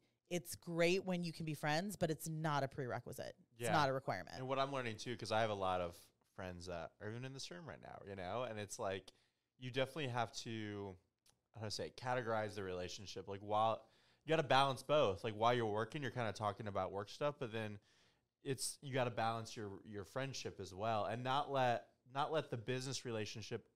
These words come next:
Speaker 2: oversee the friendship. If that's the case, then the, probably the business relationship needs to be cut, you know, 'cause you, you still wanna protect your friendship.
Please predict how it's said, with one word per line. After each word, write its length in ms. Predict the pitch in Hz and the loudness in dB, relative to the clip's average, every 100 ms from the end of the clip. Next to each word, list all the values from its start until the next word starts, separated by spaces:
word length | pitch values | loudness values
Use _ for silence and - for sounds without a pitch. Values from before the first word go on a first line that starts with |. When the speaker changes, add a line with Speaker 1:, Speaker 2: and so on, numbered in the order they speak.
| _ | _
Speaker 2:
oversee 520 | 131 127 113 107 - | -6 -4 -4 -6 -6
the 120 | 104 87 | -8 -10
friendship. 460 | - 87 87 - - | -10 -10 -10 -10 -6
If 140 | 110 | -4
that's 240 | 139 139 139 | 2 2 0
the 80 | 156 | -6
case, 300 | 156 139 - | -4 -4 -4
then 120 | 113 | -4
the, 120 | 101 - _ | -6 -8 _
probably 220 | - 131 123 | -4 -4 -4
the 80 | |
business 320 | 104 110 110 - | -6 -8 -8 -8
relationship 340 | 101 95 98 | -8 -8 -10
needs 140 | 92 - | -14 -14
to 40 | |
be 100 | 90 | -16
cut, 300 | 80 - - - _ _ _ | -16 -12 -14 -16 _ _ _
you 80 | 131 | -4
know, 120 | 123 | -2
'cause 180 | 120 135 | -2 -4
you, 120 | 143 151 | -6 -8
you 160 | 151 | -8
still 200 | 143 - | -4 -2
wanna 180 | 165 139 | 0 0
protect 360 | 107 110 117 - | 0 -4 -6 -6
your 80 | 98 | -8
friendship. 460 | 101 92 - - | -8 -8 -12 -14